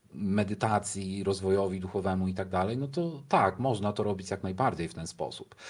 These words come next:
Ale człowiek, który gdzieś żyje takim swoim tutaj normalnym życiem, naprawdę początkowo wystarczy, jeżeli my sobie po prostu siądziemy na te pięć, siedem, dziesięć minut i będziemy obserwować myśli i pozwalać na te myśli, zgadzać się na te myśli i przede wszystkim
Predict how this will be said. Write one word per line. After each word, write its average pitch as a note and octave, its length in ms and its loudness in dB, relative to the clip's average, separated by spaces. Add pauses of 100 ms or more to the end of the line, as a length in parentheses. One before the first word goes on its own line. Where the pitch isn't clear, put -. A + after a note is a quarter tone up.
(240)
Ale B2 200 0
człowiek, G#3+ 360 -2
który E3 280 -2
gdzieś C3 300 0
żyje B2+ 420 0
takim A#2 300 0
swoim A#2+ 400 0
tutaj A2+ 320 0
normalnym G#2+ 500 2
życiem, G2 520 2 (520)
naprawdę B2+ 580 2
początkowo A2+ 760 4
wystarczy, G2+ 680 0
jeżeli F#2+ 340 2
my A#2 200 2
sobie A2 340 0
po G2+ 120 -10
prostu F#2+ 320 -4
siądziemy F#2+ 440 2
na E2 100 0
te - 120 -2
pięć, G2 320 -2
siedem, F#2 420 2
dziesięć G2+ 400 0
minut F#2+ 440 0 (480)
i C#3 340 -2
będziemy G2 440 2
obserwować E2 800 0
myśli E2+ 460 -4
i G2+ 60 -8
pozwalać G2+ 580 4
na E2 80 -4
te D#2+ 120 -10
myśli, D#2+ 280 -8
zgadzać G2 500 4
się E2+ 100 -4
na D#2+ 100 -2
te - 120 -4
myśli G#2+ 340 -2
i - 40 -14
przede B2 280 0
wszystkim A#2+ 400 -2